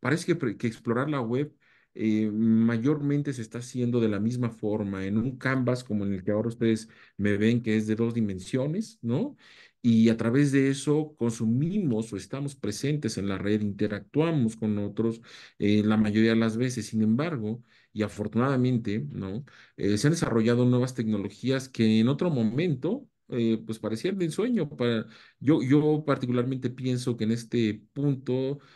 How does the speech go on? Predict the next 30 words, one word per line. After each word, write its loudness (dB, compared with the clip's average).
eh, 0
lo 2
que 0
me 2
quedan 0
a 0
deber 2
todavía 0
son -2
las -6
patinetas -4
de, -6
de 2
Volver 4
al 4
Futuro, 2
¿no? -4
Pero 4
hay 4
otras -4
muchas -2
cosas -4
que, 4
que -2
parecían -2
chiste -6
o 2
parecían -2
un -2
sueño, -2